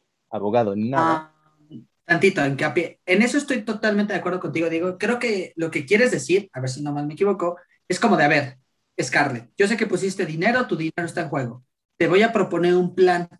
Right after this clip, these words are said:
Speaker 2: o sea, como no haberlo hecho a espaldas de ella.
Speaker 1: Exacto, exactamente, o sea, que le digan, "Ok, vamos a sacarla en Disney Plus también, con Premier Access,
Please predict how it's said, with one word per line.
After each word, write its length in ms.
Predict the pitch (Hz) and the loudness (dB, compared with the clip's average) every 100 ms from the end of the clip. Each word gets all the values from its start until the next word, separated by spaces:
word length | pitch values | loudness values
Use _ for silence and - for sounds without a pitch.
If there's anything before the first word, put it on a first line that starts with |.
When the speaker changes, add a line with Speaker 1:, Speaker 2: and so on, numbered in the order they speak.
| _ - | _ -12
Speaker 2:
o 100 | 143 | -8
sea, 140 | 147 | -6
como 180 | 147 156 | -4 -2
no 180 | 160 180 | 2 2
haberlo 260 | 190 185 | 4 4
hecho 300 | 180 196 196 196 | 2 0 -2 -2
a 80 | |
espaldas 540 | 143 - 170 170 165 143 | -4 -2 0 0 0 -4
de 80 | 151 | -4
ella. 200 | 135 120 _ _ _ _ _ _ _ | -6 -8 _ _ _ _ _ _ _
Speaker 1:
Exacto, 440 | - 131 175 135 - _ _ _ - 160 - | -2 4 4 2 -2 _ _ _ -10 -8 -2
exactamente, 680 | 127 143 131 147 143 127 110 | 2 2 4 2 4 4 4
o 60 | |
sea, 300 | 107 110 104 - _ _ - | 4 0 0 -4 _ _ 2
que 100 | 120 | 4
le 160 | 120 | 4
digan, 340 | 127 156 123 117 | 2 2 2 0
"Ok, 220 | 131 - 185 | -4 -2 0
vamos 300 | 156 175 160 | 0 -2 -8
a 40 | |
sacarla 400 | 139 127 147 151 | -12 -4 -2 -2
en 100 | 147 | -4
Disney 300 | 143 147 147 | -4 -6 -6
Plus 220 | 143 147 | -6 -6
también, 360 | - 147 143 156 _ _ - | -4 0 0 -2 _ _ 0
con 180 | 127 | 0
Premier 340 | 113 120 135 147 | 4 2 4 2
Access, 420 | 123 - 151 - | 0 -2 -6 -8